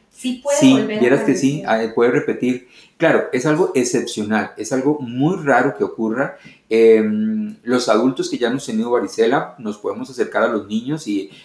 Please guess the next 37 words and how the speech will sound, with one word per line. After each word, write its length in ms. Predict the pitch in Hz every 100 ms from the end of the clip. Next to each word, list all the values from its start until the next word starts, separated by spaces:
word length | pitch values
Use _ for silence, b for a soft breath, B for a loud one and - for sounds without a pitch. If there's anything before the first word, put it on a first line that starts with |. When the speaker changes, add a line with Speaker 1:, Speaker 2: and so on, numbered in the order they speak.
| _
Speaker 2:
de 120 | 104
verdad 220 | 98 101
que 100 | 127
es 100 | 127
rarísimo 520 | 135 131 131 139 147 147
que 80 | 107
nos 100 | 95
vayamos 400 | 95 95 123 -
a 120 | 107
reinfectar. 720 | 101 98 - 90 95 90 - B B B
Pero 180 | 127 123
sí 140 | 120 156
se 120 | 202
han 80 | 180
dado 260 | 170 165
casos 400 | - 156 151 104
a 60 | 98
nivel 280 | 98 101 123
mundial 600 | 143 139 120 113 120 -
que 140 | 104 92
se 100 | 107
han 80 |
reportado 680 | 120 - 131 131 110 113 B B _
donde 340 | 117 113 107
hay 100 | 104 107 -
cuadros 320 | 123 120 131
de 120 | 117
segundos, 560 | - 95 107 110 127 -
eh, 340 | 110 98 95 -
episodios 460 | - 107 104 110 110
de 80 | 104
varicela 460 | 95 90 92 - - -
después 280 | 95 104
de 60 | 104
muchos 340 | 98 - -
años. 480 | 90 - - - _ _ _ _
Speaker 1:
Doctor, 300 | 226 226 247